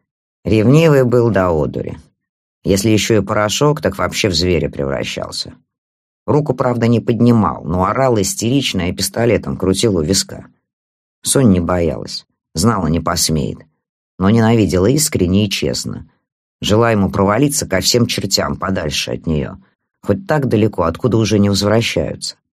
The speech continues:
Вся бандитская братва знала. Соня Серёгина баба. И близко к её бизнесу не подходила.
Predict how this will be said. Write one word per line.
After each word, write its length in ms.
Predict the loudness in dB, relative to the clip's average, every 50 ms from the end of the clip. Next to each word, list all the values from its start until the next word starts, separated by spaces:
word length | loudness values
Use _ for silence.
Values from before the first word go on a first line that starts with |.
| _ _ _ _ _ _ _ _ _ _ _ _
Вся 300 | -6 -2 0 2 2 2
бандитская 640 | 2 0 0 0 2 0 0 0 -2 0 0 0 0
братва 520 | 0 0 -4 -6 -6 -6 -8 -6 -4 -4 -4
знала. 480 | -6 -6 -8 -8 -8 -8 -10 -12 -14 -20 _ _ _ _ _ _ _ _ _ _ _ _ _
Соня 440 | -4 0 2 2 4 4 4 2
Серёгина 560 | 0 0 -2 -2 -2 -2 -2 -2 -4 -6 -6 -6
баба. 420 | -6 -8 -8 -8 -10 -12 -12 -14 _ _ _ _ _ _ _ _ _ _ _ _ -2
И 120 | 0 0
близко 440 | 2 4 2 2 2 0 -2 -4 -6
к 80 | -4 -2
её 160 | -2 -2 -2
бизнесу 460 | -2 -4 -4 -4 -4 -4 -4 -8 -10
не 100 | -10 -10
подходила. 680 | -12 -14 -16 -12 -12 -12 -10 -10 -12 -14 -14 -14 -18